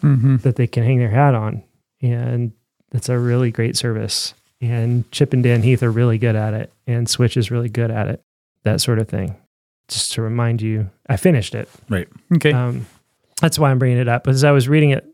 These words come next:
Speaker 2: last month and I finished it this month. And, um, it's just on how people change.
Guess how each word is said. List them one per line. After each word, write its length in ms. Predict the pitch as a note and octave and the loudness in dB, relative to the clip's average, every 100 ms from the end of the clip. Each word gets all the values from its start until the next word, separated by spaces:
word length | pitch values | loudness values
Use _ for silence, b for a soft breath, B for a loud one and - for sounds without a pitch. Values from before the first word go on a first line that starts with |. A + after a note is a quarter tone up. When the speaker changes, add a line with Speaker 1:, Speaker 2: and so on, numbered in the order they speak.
| _ | _
Speaker 2:
last 320 | D3+ C#3 C3 | 0 2 2
month 300 | C3+ B2 B2 | -2 -4 -2
and 100 | C#3 | -2
I 60 | B2+ | 0
finished 320 | D3+ C3+ - | 0 0 -2
it 100 | - | -8
this 220 | - - | -6 -4
month. 260 | B2+ A#2+ - | -4 -6 -4
And, 160 | A#2+ - _ _ _ _ | -6 -8 _ _ _ _
um, 240 | B2+ B2 C3 | -4 -2 -2
it's 100 | - | 0
just 320 | - - - - | -2 -4 -10 -2
on 440 | C3+ B2+ B2 A#2+ - | 2 2 2 -2 -6
how 200 | - C#3 | -4 -2
people 340 | C3 - C3+ B2+ | -2 -2 -2 -4
change. 800 | - - A#2+ A2+ A#2+ B2 - - | -4 -2 -2 -2 -4 -6 -10 -16